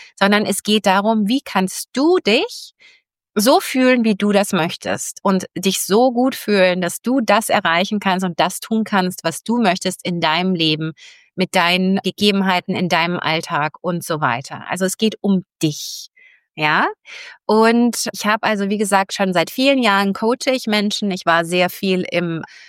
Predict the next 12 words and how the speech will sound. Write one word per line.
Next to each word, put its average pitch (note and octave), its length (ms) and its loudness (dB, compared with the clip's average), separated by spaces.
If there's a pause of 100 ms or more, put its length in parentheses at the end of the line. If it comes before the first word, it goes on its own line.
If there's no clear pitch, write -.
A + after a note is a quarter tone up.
(160)
Corporate-Bereich G#3 1080 2
tätig F#3+ 800 -2
und F3 420 -2
mit F3 420 -4
Busy A#3 380 2
People. G#3 420 2
Es F#3+ 140 0
ging F#3 200 -4
immer G#3 200 4
um G3+ 140 4
gesunde G3 380 2
Gewohnheiten, F3+ 800 0